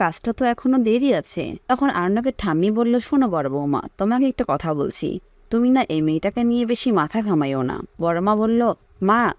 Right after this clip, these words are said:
ভগবান যখন মাথা দিয়েছে তখন তো মাথা ঘামাতেই হবে।" ঠিক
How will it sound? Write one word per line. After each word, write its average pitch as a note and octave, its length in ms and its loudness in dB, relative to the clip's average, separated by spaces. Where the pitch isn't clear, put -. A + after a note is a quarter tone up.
ভগবান F3 420 2
যখন B3 220 0
মাথা D3+ 220 0
দিয়েছে A3+ 260 0
তখন B3 280 0
তো C4+ 100 -2
মাথা A#3+ 260 -2
ঘামাতেই A#3+ 560 0
হবে।" C3+ 240 -2
ঠিক A#3 140 0